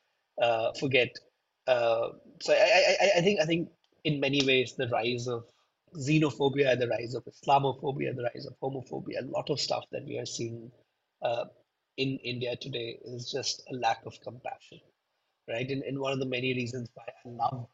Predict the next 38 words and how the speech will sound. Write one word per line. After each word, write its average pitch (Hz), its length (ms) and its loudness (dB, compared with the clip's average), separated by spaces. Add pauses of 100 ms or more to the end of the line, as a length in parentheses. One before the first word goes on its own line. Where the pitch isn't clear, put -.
working 113 540 -12 (360)
in 120 120 -14
our 120 120 -14
villages 135 680 -4 (440)
is 131 180 -10
that 127 120 -6
they're 131 100 -6
fundamentally 127 600 -6
compassionate - 720 -6
places, - 500 -18 (720)
right? 113 240 -6 (400)
I 131 120 2
was 123 260 -4
just 151 320 4
in 139 80 2
a 135 80 -2
village 123 340 -4
in 120 120 -2
Bijapur, - 600 -4 (460)
um, 120 560 0 (400)
where 127 160 -8
we 123 120 -6
do 123 260 -6
a 117 40 -10
bunch 120 240 -10
of 117 120 -12
work. 151 240 6 (580)
Um, 117 340 2 (540)
it's, - 420 -6
we, 147 160 -6
we 139 140 4
were 143 60 6
in, 139 120 0
I 120 80 2
was 131 160 -4
in 131 60 -2
a 123 80 -4
village 135 420 4